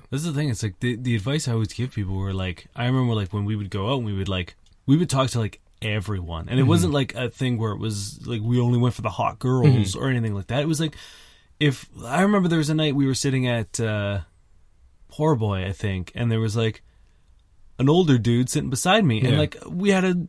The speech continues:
Speaker 1: a good, like, hour-long chat,
Speaker 2: Mm-hmm.
Speaker 1: and then there was, like, another day where we had that conversation about politics with that
Speaker 2: Yeah.
Speaker 1: one fucking idiot.
Speaker 2: <laughs>
Speaker 1: Um,
Speaker 2: But, like, that's also, like, we,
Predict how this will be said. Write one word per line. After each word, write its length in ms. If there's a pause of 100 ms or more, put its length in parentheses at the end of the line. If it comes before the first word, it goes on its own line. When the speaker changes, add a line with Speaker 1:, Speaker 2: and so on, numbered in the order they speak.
Speaker 1:
a 80
good, 260
like, 260
hour-long 460
chat, 320
Speaker 2:
Mm-hmm. 80
Speaker 1:
and 120
then 80
there 120
was, 120
like, 220
another 300
day 160
where 120
we 140
had 120
that 220
conversation 460
about 160
politics 500
with 100
that 100
Speaker 2:
Yeah. 80
Speaker 1:
one 100
fucking 280
idiot. 300 (200)
Speaker 2:
<laughs> 280
Speaker 1:
Um, 520
Speaker 2:
But, 160
like, 220
that's 240
also, 360
like, 280 (200)
we, 460